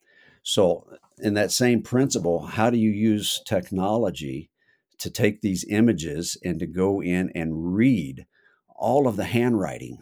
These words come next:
on these records and create a searchable index so that Paul and Scott and Maureen and whoever can just go and search an ancestor's name when they feel impressed to do so, and have that name that's otherwise hidden in this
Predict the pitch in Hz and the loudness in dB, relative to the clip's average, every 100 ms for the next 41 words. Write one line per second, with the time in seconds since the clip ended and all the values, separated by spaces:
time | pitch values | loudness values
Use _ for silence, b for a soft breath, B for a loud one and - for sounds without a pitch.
0 | - 90 87 82 78 95 107 76 69 73 | -10 -4 -4 -4 -4 -4 -4 -8 -10 -12
1 | - 92 92 78 - 101 - 82 80 90 | -6 -4 -4 -4 -6 -6 -6 -10 -6 -4
2 | 92 80 69 - 82 76 73 - - 98 | -2 -4 -8 -10 -8 -8 -8 -12 -6 0
3 | 95 85 69 - 104 95 82 78 76 80 | 2 0 -4 -8 -2 -2 -2 -6 -6 -4
4 | 98 95 76 73 85 98 90 - 78 76 | -4 -4 -6 -6 -4 -4 -4 -8 -10 -10
5 | 92 - _ b b b 101 101 92 78 | -12 -16 _ b b b 0 2 0 0
6 | - 98 - 82 87 90 101 90 - 80 | -2 -2 -2 -2 0 0 -2 -2 -6 -6
7 | 87 85 98 90 78 80 - 82 78 - | -2 -2 0 -2 -4 -6 -6 -6 -6 -2
8 | 90 - 80 76 85 92 - 69 65 _ | -4 -4 -10 -6 -6 -6 -6 -6 -8 _
9 | b b b - 82 73 - 95 95 90 | b b b -8 -6 -6 -2 2 4 2
10 | 76 - 92 87 85 90 104 85 78 90 | -2 -6 -2 0 2 2 2 -2 -2 -2
11 | 90 85 78 - 80 98 85 80 78 76 | 0 0 -2 -4 -4 -2 -2 -2 -4 -6
12 | - | -10